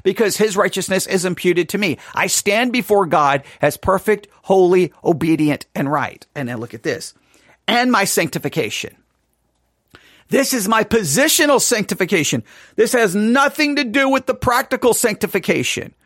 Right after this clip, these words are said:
We talked about this in our study on sanctification, right? Our series, Set Apart.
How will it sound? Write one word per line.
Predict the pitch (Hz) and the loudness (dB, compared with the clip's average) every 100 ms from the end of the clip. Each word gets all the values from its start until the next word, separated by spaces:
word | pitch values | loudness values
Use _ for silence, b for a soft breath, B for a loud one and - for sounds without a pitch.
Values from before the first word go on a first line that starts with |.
| b b b | b b b
We | 196 | -2
talked | - 220 247 269 | 0 0 0 0
about | 220 208 | 0 0
this | 214 208 | 0 0
in | 196 | 0
our | 190 | 0
study | - 202 202 196 | 0 2 4 4
on | 190 | 2
sanctification, | - 202 202 214 240 262 220 123 | 0 -2 -2 -2 0 0 0 0
right? | 139 202 - B B | 2 2 -2 B B
Our | 151 | -2
series, | 151 - 208 214 - | 0 2 2 2 0
Set | - 180 | 2 2
Apart. | 202 - 262 160 - | 2 2 2 0 -4